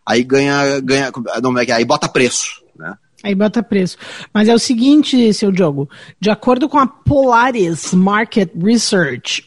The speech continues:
Speaker 2: o mercado de carnes à base de vegetais deve atingir o valor de trinta e cinco vírgula quatro bilhões até dois mil e vinte e sete. E o McDonald's não é a única rede de fast food entrando na moda plant-based.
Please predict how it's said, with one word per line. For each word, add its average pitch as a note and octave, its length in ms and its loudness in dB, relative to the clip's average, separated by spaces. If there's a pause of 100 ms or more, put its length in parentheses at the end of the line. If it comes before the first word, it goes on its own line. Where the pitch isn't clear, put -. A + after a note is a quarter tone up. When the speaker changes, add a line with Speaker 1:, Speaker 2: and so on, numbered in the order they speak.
Speaker 2:
o A#3+ 100 2
mercado A#3+ 440 2
de D4 100 2
carnes A#3 480 0
à A3+ 80 0
base G#3+ 300 2
de G#3+ 100 2
vegetais G#3+ 760 2
deve G#3+ 200 0
atingir G#3+ 340 0
o A3 60 2
valor G#3 380 2
de G3 260 -2 (360)
trinta F4+ 360 -2
e C4+ 100 4
cinco C#4+ 340 -2
vírgula B3 340 0
quatro B3 460 0
bilhões G#3+ 1500 2
até F#3+ 280 -2
dois G#3 240 4
mil G#3 160 4
e G#3+ 80 6
vinte G3+ 260 2
e - 40 -12
sete. - 560 -10 (400)
E A#3+ 120 4
o C#4 60 6
McDonald's A#3 800 2
não C#4+ 240 2
é C4 80 2
a C#4+ 80 2
única C#4 300 2
rede C4 260 4
de C4 120 -4
fast C#4+ 420 0
food C4+ 260 -2
entrando B3 500 0
na B3 120 0
moda A3 300 0
plant-based. A#3 1000 0